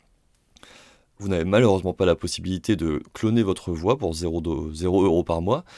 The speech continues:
mais vous pouvez aller sur le pack, euh, juste après. Donc vous savez, c'est un classique, hein, dans les outils digitaux, vous avez des packs avec différents prix. Plus vous avez d'utilisation et plus vous allez payer cher.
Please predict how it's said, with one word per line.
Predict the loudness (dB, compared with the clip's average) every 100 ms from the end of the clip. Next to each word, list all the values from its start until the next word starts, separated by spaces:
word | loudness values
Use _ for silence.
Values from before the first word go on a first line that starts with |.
| -14 0
mais | 2 2
vous | 0 -6
pouvez | -4 2 6
aller | 6 4
sur | 2
le | 0
pack, | 4 4 4 -2 -4
euh, | -2 -2
juste | -4 -2
après. | -2 2 0
Donc | 2
vous | -2
savez, | -2 -2 0
c'est | -2 -6
un | -6 -8 -8
classique, | -8 -8 -6
hein, | -6
dans | -4 -6
les | -6
outils | -6 -6
digitaux, | -6 -6 0 0
vous | 0
avez | -2 -2
des | -2
packs | 0 0
avec | 0 -4 -4
différents | -8 -8 -8 -6
prix. | -2 -2 -2 -12 -20 -10
Plus | -8
vous | -4 0
avez | 2 2 2 2
d'utilisation | -2 -8 -10 -6 -4 -4 0 2 2
et | 0
plus | -6
vous | -6
allez | -4
payer | -4 -6 -6
cher. | 0 0